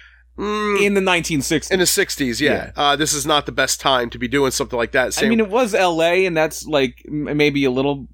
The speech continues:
Speaker 2: but
Speaker 1: Yeah.
Speaker 2: yes.
Speaker 1: Well, Sa-, Sam Cooke is also a fearless man, doesn't give a shit.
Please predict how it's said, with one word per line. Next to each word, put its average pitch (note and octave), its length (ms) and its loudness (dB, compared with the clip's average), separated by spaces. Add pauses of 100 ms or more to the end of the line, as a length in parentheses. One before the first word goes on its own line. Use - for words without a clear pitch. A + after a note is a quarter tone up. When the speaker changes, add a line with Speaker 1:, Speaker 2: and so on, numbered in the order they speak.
Speaker 2:
but A#2 340 0
Speaker 1:
Yeah. D#3 160 2
Speaker 2:
yes. C#2+ 240 -6
Speaker 1:
Well, - 180 2
Sa-, - 280 0
Sam G#3 260 2
Cooke - 220 0
is C#3+ 120 2
also C#3 260 2
a - 40 -2
fearless B2 440 0
man, A#2 340 0
doesn't B2+ 280 0
give G#2 100 -2
a - 60 -10
shit. - 280 -8